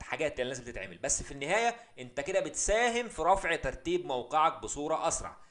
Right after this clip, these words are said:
كمان جوجل بتصدر احيانا الصور، آه، روابط الصور، يعني الروابط بتاع الموقع بتاع الصور كنتائج اولى في محرك البحث بشكل عام، كنتائج اولى في محرك البحث بشكل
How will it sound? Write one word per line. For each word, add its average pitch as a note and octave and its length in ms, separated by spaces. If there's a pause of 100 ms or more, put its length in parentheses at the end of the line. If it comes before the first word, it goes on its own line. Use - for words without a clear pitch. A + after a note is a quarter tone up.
(160)
كمان B3 320
جوجل G#3 280
بتصدر F#3+ 420
احيانا D#3 420
الصور، E3 460 (280)
آه، A#2 240
روابط C#3 320
الصور، C#3+ 400
يعني G#2 200
الروابط A#2 340
بتاع F#2+ 180
الموقع D3 460
بتاع B2 220
الصور F3 340
كنتائج D#3 920
اولى A3+ 360
في F3+ 140
محرك F3+ 480
البحث D3 360
بشكل D3 340
عام، F2+ 240 (520)
كنتائج A#2+ 420
اولى G3 380 (200)
في B2+ 80
محرك C3 420
البحث A2+ 340
بشكل C#3+ 400